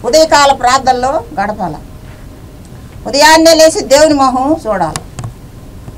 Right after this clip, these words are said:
ఉదయాన్నే లేచి కొంతమంది దేవుని చూడరు, వాళ్ళకి ఇష్టమైన వాళ్ళ మొహాలు చూసుకుంటుంటారు. దేవుని మొహం చూడరు.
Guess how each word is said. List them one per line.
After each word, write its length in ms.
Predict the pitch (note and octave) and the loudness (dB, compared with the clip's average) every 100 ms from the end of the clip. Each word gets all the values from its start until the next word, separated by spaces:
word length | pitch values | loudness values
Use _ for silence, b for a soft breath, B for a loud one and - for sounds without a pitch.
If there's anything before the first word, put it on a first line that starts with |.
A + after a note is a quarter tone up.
| - - | -20 -12
ఉదయాన్నే 440 | A#3+ D#4 F4 F4 F4 | -2 2 4 4 4
లేచి 300 | F4 E4+ A4 | 4 2 0
కొంతమంది 520 | D#4+ D4 D4 D#4 E4+ A#4+ - | 0 0 0 0 0 -4 -8
దేవుని 320 | A3 C#4+ E4 | -2 0 2
చూడరు, 380 | D4 C#4 C#4 - - - - - - - - - - - - - - - - - | 2 -2 -4 -8 -16 -18 -16 -18 -20 -20 -20 -20 -20 -20 -20 -20 -20 -20 -20 -12
వాళ్ళకి 360 | F3 A#3+ C#4+ C#4 | -2 0 0 -2
ఇష్టమైన 380 | C4+ D#4+ D#4 D4 | -6 -2 0 2
వాళ్ళ 160 | C#4 | 0
మొహాలు 380 | B3+ B3+ B3+ G#3 | 0 2 0 0
చూసుకుంటుంటారు. 580 | G3+ - D#3 C#3 C#3 - - - - - - - - - - - - - | -6 -10 -10 -10 -12 -14 -16 -18 -20 -20 -20 -18 -18 -18 -20 -20 -16 -4
దేవుని 280 | B3 D#4+ F4+ | 2 2 4
మొహం 380 | F4 F4+ E4+ D#4+ | 4 4 4 6
చూడరు. 300 | D#4+ D#4 | 4 4